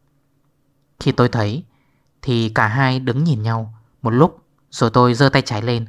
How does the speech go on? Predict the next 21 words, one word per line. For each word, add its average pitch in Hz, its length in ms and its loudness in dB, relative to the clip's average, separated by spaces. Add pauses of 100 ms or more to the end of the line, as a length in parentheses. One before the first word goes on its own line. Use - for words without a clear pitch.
(1000)
Lúc 160 220 0
này, 107 260 -2 (480)
lòng 127 200 2
bàn 117 180 0
tay 127 140 0
tôi 127 280 2
nóng 113 240 0
ran 131 320 0
như 143 100 2
vừa 120 140 2
nhúng 107 240 -2
vào 143 120 2
nước 143 140 0
sôi. 120 280 -2 (1000)
Vòng 120 240 2
đá 117 200 4
mà 156 100 4
tôi 131 200 4
hay 131 160 -2
đeo 123 380 -2 (220)
được 131 180 2